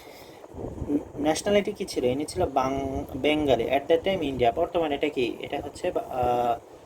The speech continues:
আহ, ন্যাশনালিটি হচ্ছে বেঙ্গলি। আর ইনি কী ছিল? ইনি ছিল আমেরিকান, তাই না? আমেরিকান। ইনি মূলত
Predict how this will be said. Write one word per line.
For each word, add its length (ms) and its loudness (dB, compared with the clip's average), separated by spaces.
আহ, 300 2
ন্যাশনালিটি 640 -2
হচ্ছে 180 0
বেঙ্গলি। 440 2
আর 120 -2
ইনি 140 0
কী 120 0
ছিল? 200 -2
ইনি 200 0
ছিল 180 0
আমেরিকান, 580 2
তাই 120 2
না? 160 0
আমেরিকান। 1300 -2
ইনি 80 2
মূলত 260 4